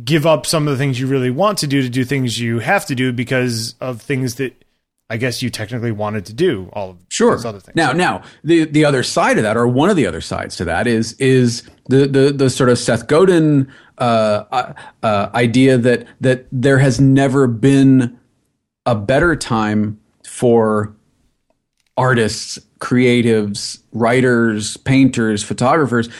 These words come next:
Speaker 2: in that there's never been a, a larger or mo-, or more comprehensive tool set in the hands of the worker bees than now.
Speaker 1: Uh, yeah, the tool set's there,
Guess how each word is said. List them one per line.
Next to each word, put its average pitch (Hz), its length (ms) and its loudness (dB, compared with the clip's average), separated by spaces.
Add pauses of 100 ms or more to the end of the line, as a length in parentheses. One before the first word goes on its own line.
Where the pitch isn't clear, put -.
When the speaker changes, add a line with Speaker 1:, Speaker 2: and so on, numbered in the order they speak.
(200)
Speaker 2:
in 151 240 6
that 120 380 -2 (180)
there's 123 260 -2
never 143 380 4
been 120 720 2 (680)
a, 131 240 0
a 123 120 2
larger 127 640 2
or 123 200 0
mo-, 131 280 2
or 127 200 2
more 131 180 2
comprehensive 123 800 0
tool 202 300 2
set 120 380 -2
in 147 160 4
the 143 80 4
hands 135 420 2
of 117 120 0
the 120 80 2
worker 151 360 0
bees 123 500 4 (440)
than 117 240 4
now. 98 320 -2 (1600)
Speaker 1:
Uh, 175 260 0 (100)
yeah, 254 280 2
the 143 120 -2
tool 247 220 0
set's 139 320 -2
there, 127 420 -2